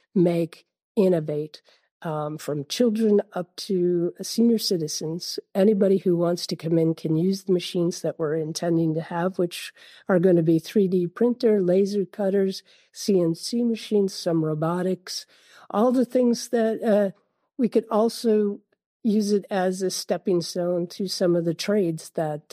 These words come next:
kids might get interested in participating in the trades instead of the four-year college that isn't meant for everybody. We're also going to have a visual room and a sound recording. So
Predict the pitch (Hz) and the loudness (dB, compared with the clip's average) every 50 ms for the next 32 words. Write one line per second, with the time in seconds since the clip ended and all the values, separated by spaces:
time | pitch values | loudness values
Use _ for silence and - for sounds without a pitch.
0 | - - - 220 190 170 170 160 175 160 156 160 - 190 165 170 180 170 - - | -8 0 2 2 2 2 2 2 4 4 4 2 2 0 2 2 2 0 0 -4
1 | 180 - - - 180 170 165 175 175 - - 185 165 165 160 160 156 156 160 156 | -8 -8 -4 -2 0 0 0 0 -2 -2 0 2 2 4 4 2 2 0 0 -2
2 | 160 - _ _ _ _ - - 185 165 165 - 185 - - 170 - 175 175 165 | -4 -6 _ _ _ _ -4 -2 -2 0 0 0 -2 -2 -4 -4 0 0 0 2
3 | 170 170 170 160 160 165 165 165 165 - - 202 208 202 170 165 - 160 156 151 | 2 2 2 2 4 4 2 2 0 -2 0 2 2 2 0 0 -2 -2 -2 -2
4 | - - 170 160 160 156 156 180 160 156 156 - - 180 165 165 165 160 160 160 | -4 -4 -2 -2 -4 -2 -2 -2 -4 -4 -4 -2 0 2 2 2 2 0 -2 -4
5 | - - 185 185 175 170 165 - - - - 156 151 - _ - - 180 165 151 | -4 -4 -4 -2 0 -2 -2 -4 -6 -4 -4 -4 -4 -4 _ -6 -4 -2 0 0
6 | 165 156 156 160 - 180 160 156 156 156 - - - - - 151 143 147 160 165 | 0 -2 -2 -2 -2 0 0 0 0 -2 -4 -8 -10 -8 -6 -4 -2 -2 -2 -2
7 | 156 143 147 147 143 143 156 185 208 - _ _ - - - _ - 190 175 170 | -2 -2 -4 -6 -4 -2 -2 -2 -2 -4 _ _ -20 -20 -16 _ 0 2 4 4
8 | 180 196 220 220 - - 202 185 190 185 190 185 175 151 156 180 170 165 165 170 | 4 4 2 2 2 2 4 6 6 6 6 6 4 4 2 0 0 0 0 0
9 | 156 151 151 151 151 165 160 156 180 175 175 - 202 185 180 185 196 190 190 220 | 0 0 0 -2 -4 -4 -4 -2 -2 -2 0 0 0 0 0 0 0 0 0 0
10 | 254 262 240 - - 185 170 175 175 156 - - 165 160 160 165 - - - 180 | 0 -2 -4 -2 -2 0 2 2 2 0 0 0 0 0 0 0 -2 -2 -2 0
11 | 180 185 180 165 151 147 147 - 147 147 147 151 165 170 - - - 175 160 156 | 0 0 0 0 -2 -4 -4 -6 -6 -4 -4 -4 -6 -6 -6 -4 -2 -2 -2 -2
12 | 160 | -4